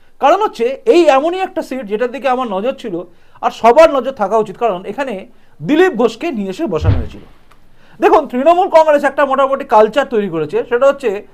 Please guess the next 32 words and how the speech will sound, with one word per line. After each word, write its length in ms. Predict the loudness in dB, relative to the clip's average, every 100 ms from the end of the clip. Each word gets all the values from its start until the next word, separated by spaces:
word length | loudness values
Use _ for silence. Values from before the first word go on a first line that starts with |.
| -20 -18 -6
তৃণমূল 340 | 0 0 0
কংগ্রেস 300 | -2 0 0
দেখবেন 340 | -2 -2 -2 -4 -16 -8
তাদের 220 | -2 -2
কোনো 160 | -2 -4
নেতাকে 500 | -4 -4 -4 -6 -8 -16 -20 -20
বাঘ 480 | -2 6 8 8
আখ্যা 240 | 6 0 -6
দেয়, 140 | -6
বাঘ, 400 | -2 2 4 2 -6 -20 -20 -20 -20 -6
কিন্তু 220 | -4 -4
প্রত্যেকেই 760 | -4 -2 -2 -2 -2 -2 -4 -10 -10
নিজের 380 | -4 0 2 2
এলাকাতে 440 | 2 2 0 0
বাঘ। 200 | -2 -6 -12 -20 -20 -20 -20 -20 -20 -12
আরে, 220 | 0 2 2
কেউ 180 | 0
একটা 140 | -4 -4
কথা 240 | -6 -2 0
বলে 180 | 2 2
না 120 | 0
যে, 240 | -4 -4 -8 -20 -20 -20 -6
"আপনি 280 | -6 -4 -2
এলাকা 280 | 0 0 -4
মে 100 | -6
কুত্তা 380 | -8 -4 0
ভি 100 | 0
শের 260 | 2 2 2
হতা 140 | 2
হ্যায়", 180 | -2 -6 -4
এই 140 | 0 2
টাইপের, 340 | 0 -2 -8